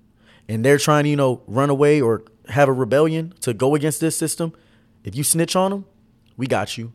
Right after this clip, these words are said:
You'll be free. Do you guys know that out of the hundred and fifty to two hundred slave revolts that took place back then, almost every single one of them failed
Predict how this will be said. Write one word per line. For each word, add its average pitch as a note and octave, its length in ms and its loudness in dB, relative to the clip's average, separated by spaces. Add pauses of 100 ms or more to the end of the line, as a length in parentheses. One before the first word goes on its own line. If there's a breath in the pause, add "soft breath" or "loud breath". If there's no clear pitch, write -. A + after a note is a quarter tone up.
You'll B2 120 -6
be A#2 120 -6
free. F2 320 -12 (1000 loud breath)
Do C3 100 -6
you F#3+ 80 -2
guys E3 240 6
know D3+ 220 0
that C3+ 160 -4
out C#3 140 2
of A#2 120 -2
the A2 60 -4
hundred C3 260 -4
and B2+ 100 -6
fifty C#3 300 -6
to G#2+ 80 -10
two C#3 140 -6
hundred A#2 180 -6
slave C3 320 -4
revolts C3+ 480 -4 (100)
that A2+ 360 -4
took - 180 -4
place D3 220 0
back C#3+ 240 -2
then, D3 240 -2 (480 soft breath)
almost B2 440 -4
every C#3 280 0
single D3 340 -4
one A#2+ 180 -4
of G#2 140 -8
them F#2+ 160 -10
failed - 680 -2